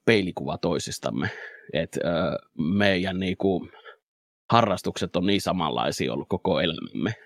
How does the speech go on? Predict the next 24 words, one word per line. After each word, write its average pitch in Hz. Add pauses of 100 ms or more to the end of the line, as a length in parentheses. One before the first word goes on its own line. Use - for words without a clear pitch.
Et 87
vaikka 107
me 104
ei 107
olla 95
pietty 104
enää 98 (460)
samalla 110
tavalla 87
kontaktia, 90 (440)
ö, 76
toisimme, 85 (220)
niin 87 (540)
silti 107
me 98
ollaan 87
niinku, 90 (140)
et - (160)
tismalleen 87
niinku 82
edelleen 87
hörpötellään -
samoista 95
jutuista. 73